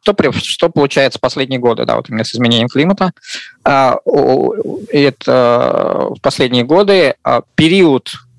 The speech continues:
пожароопасный период, то есть период сухой, жаркой погоды, в том числе на самых северных регионах, как их так, та же Якутия, да, он стал значительно больше, чем раньше. Соответственно, больше стало грозовой активности.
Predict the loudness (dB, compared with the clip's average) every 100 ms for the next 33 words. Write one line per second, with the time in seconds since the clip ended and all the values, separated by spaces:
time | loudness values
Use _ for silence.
0 | _ _ _ 0 2 2 2 0 -2 -4
1 | -2 2 2 2 -4 -4 0 2 0 -2
2 | 0 2 2 0 -2 -4 -2 0 -2 -2
3 | -4 -6 -8 -4 -4 -2 -4 -4 -2 0
4 | 0 -2 -4 -2 0 0 -2 -6 -12 -6
5 | -4 0 0 0 -2 -4 -2 -2 -2 -8
6 | -20 -18 -18 -2 0 0 0 0 0 0
7 | -2 0 0 0 -2 -2 -2 -4 -10 -12
8 | -4 0 0 0 0 0 0 -2 0 0
9 | 2 2 0 0 2 2 2 0 -4 -8
10 | -8 -4 -2